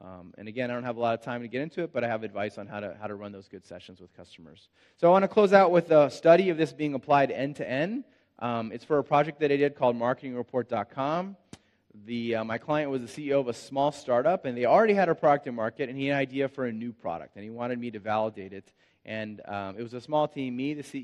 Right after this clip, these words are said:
E O, the V P of marketing, and a U I designer. And he had very limited dev resources, so he wanted me to validate that there was a business opportunity there, and he gave me the cons-, constraint that we can't do any coding. You need to do this without any coding, and I said, "Great. That sounds good." Um,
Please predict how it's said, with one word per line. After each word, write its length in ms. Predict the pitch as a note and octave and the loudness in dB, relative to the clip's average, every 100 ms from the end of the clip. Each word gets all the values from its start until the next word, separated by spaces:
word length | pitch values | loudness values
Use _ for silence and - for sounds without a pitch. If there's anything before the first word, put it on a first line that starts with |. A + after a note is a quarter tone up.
| A#2+ | -4
E 60 | A#2 | -2
O, 220 | A2+ A2+ | -2 -4
the 80 | G#2+ | -10
V 160 | A#2 | -18
P 100 | A#2 | -12
of 80 | B2+ | -10
marketing, 500 | A2 G#2 - G#2+ G#2+ | -8 -12 -12 -16 -16
and 100 | G2+ | -16
a 20 | G2+ | -16
U 160 | G#2 | -10
I 120 | F#2+ | -8
designer. 460 | F#2+ F#2 F2 E2+ F#2 _ _ _ _ _ | -10 -14 -18 -20 -20 _ _ _ _ _
And 180 | B2 C3+ | -6 -4
he 140 | E3+ | 4
had 260 | A#3 F#3+ C#3+ | 6 6 4
very 240 | G3 G#3+ | 6 6
limited 400 | G3 F#3+ F3 C#3 | 4 2 2 2
dev 240 | C#3 D3+ D3 | 4 4 4
resources, 520 | C3 B2 A#2 A#2 G#2+ | -4 -6 -10 -12 -12
so 100 | B2 | -6
he 120 | E3+ | -4
wanted 300 | F#3+ F3+ D#3+ | 2 2 2
me 120 | D#3 | 2
to 80 | C#3 | 2
validate 480 | A#2 B2 C#3 C#3 C3+ | 4 4 4 2 -6
that 100 | B2+ | -8
there 80 | B2+ | -8
was 100 | A2 | -8
a 40 | |
business 260 | G2 C#3+ F3 | -10 -10 -6
opportunity 440 | E3+ F3 - F#3+ | -6 -8 -10 -8
there, 280 | F#3 F#3 F#3 _ _ _ | -6 -6 -8 _ _ _
and 120 | C3+ | -8
he 80 | C#3 | -6
gave 220 | C3+ D3 | -2 -2
me 60 | C#3+ | -4
the 100 | C3 | -8
cons-, 320 | - - C3+ | -10 -18 -16
constraint 420 | C3+ B2+ C3+ B2+ | -16 -10 -8 -6
that 80 | B2 | -8
we 80 | A#2 | -10
can't 240 | A2+ B2 | -8 -8
do 140 | A#2 A2+ | -8 -10
any 160 | A2 | -10
coding. 340 | G#2+ G#2 F#2 G2 | -10 -10 -10 -12
You 60 | |
need 100 | A#2+ | -8
to 60 | C3+ | -6
do 120 | C3 | -6
this 160 | B2+ B2 | -6 -4
without 220 | A#2 G#2+ | -4 -4
any 140 | G#2+ | -8
coding, 320 | G2+ G#2+ C3 C#3+ | -10 -8 -8 -10
and 80 | |
I 40 | A2+ | -12
said, 220 | - G2 | -14 -16
"Great. 300 | G2 F2 D2+ _ _ _ _ _ | -16 -18 -18 _ _ _ _ _
That 100 | - | -20
sounds 200 | - A2 | -12 -12
good." 240 | F#3+ C#4 A2 - _ _ _ _ _ _ | 2 2 2 -10 _ _ _ _ _ _
Um, 500 | A#2+ B2+ A#2+ A2+ A2 | -4 -2 -2 -4 -10